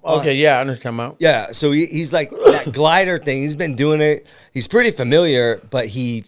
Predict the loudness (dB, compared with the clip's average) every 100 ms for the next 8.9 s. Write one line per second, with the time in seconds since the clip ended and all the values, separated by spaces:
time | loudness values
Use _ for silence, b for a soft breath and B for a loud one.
0 | _ -12 -10 -12 -12 -6 -6 -6 -8 -8
1 | -8 -12 _ -18 -16 -14 -4 -2 2 0
2 | -2 -8 -4 -2 -2 -2 -2 -2 -4 -6
3 | -4 -4 -4 -6 -2 -2 -2 -10 _ _
4 | _ _ _ _ _ -4 -2 -2 -2 -6
5 | -12 -20 _ -14 -12 -12 -10 -8 -8 -10
6 | -12 -16 _ _ _ _ _ _ -6 -4
7 | -6 -14 _ -14 -8 -6 -6 -8 -6 0
8 | 0 0 -6 -4 -4 -6 -8 -8